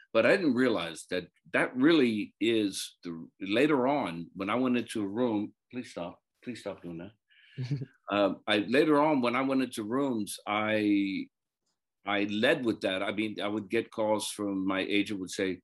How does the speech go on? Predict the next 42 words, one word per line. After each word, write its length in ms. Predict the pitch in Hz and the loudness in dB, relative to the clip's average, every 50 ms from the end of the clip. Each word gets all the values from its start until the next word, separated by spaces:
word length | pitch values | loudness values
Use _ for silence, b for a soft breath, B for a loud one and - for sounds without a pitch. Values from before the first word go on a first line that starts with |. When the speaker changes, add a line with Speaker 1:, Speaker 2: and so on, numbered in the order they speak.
| _ _ _ _ _ - | _ _ _ _ _ 2
Speaker 1:
"You 80 | 131 | 4
know, 80 | 135 139 | 4 6
you 100 | 139 139 | 6 6
don't 220 | 143 160 170 135 | 4 4 4 4
need 180 | 147 151 151 127 | 4 2 2 2
to 60 | 131 | 0
meet 180 | 120 123 120 117 | -4 -4 -4 -6
the 60 | - | -8
casting 460 | 98 - - 107 120 - - 117 104 87 | -10 -6 -4 -4 -4 -4 -6 -10 -8 -6
director. 600 | 92 98 92 92 - 101 98 95 92 90 92 _ _ _ _ _ _ _ _ _ _ _ | -4 -4 -4 -4 -4 -4 -4 -4 -4 -4 -8 _ _ _ _ _ _ _ _ _ _ _
You 80 | - 107 | 0 2
don't 140 | 113 123 120 | 2 2 2
need 220 | 123 120 120 107 104 | 2 0 0 -2 -2
to, 440 | 107 107 104 104 104 101 98 95 | 0 2 2 2 2 2 2 0
uh, 260 | 98 95 95 95 92 90 90 - _ _ 90 | 0 0 -2 -2 -4 -6 -8 -14 _ _ -4
go 140 | 92 101 101 | -2 -2 -2
through 160 | - - 98 | 0 -2 -2
that 160 | 92 82 - - | 0 -2 -4 -4
project. 220 | - 120 110 104 | -4 -4 -4 -2
You 160 | 110 110 110 | -4 -6 -2
can 180 | - 127 120 110 | 0 2 2 4
go, 340 | 107 113 113 110 107 - - - | 4 4 4 4 2 0 -2 -2
you 100 | 113 104 | -2 0
know, 200 | 98 92 78 - _ _ _ _ _ - 92 | 0 -2 -4 -8 _ _ _ _ _ -6 -4
i-, 160 | 101 107 - - | -2 -2 -2 0
at 140 | 117 110 101 | -2 -2 -2
times, 420 | - 127 110 85 78 73 - - _ b b b b b b b | -2 -4 -4 -4 -6 -10 -16 -20 _ b b b b b b b
you 160 | - 95 92 92 | -4 -2 0 2
know, 140 | 92 98 95 | 2 0 0
or 340 | - 113 110 110 110 107 101 | 2 4 6 6 6 6 4
the 180 | 92 104 98 | 0 -2 -4
casting 340 | 87 - 110 104 - 120 110 | -2 -2 -2 -2 -2 -2 -2
director 120 | 104 101 | -2 -2
wants 240 | 98 104 104 101 - | -2 -2 -4 -4 -4
to 60 | - | -4
meet 320 | 104 98 101 101 - - - | -2 -2 -2 -2 -2 -6 -10
you, 60 | - - | -8 -4
wants 320 | 95 98 107 104 104 - | -2 0 0 0 -2 -4
to 100 | - 104 | -4 -2
meet 320 | 98 101 98 92 - - - | 0 0 0 -2 -4 -4 0
you 320 | 101 98 95 95 90 87 - - | 2 2 2 0 -2 -4 -8 -4
to 380 | - 98 92 90 87 87 87 | -4 -2 -2 -2 -4 -8 -8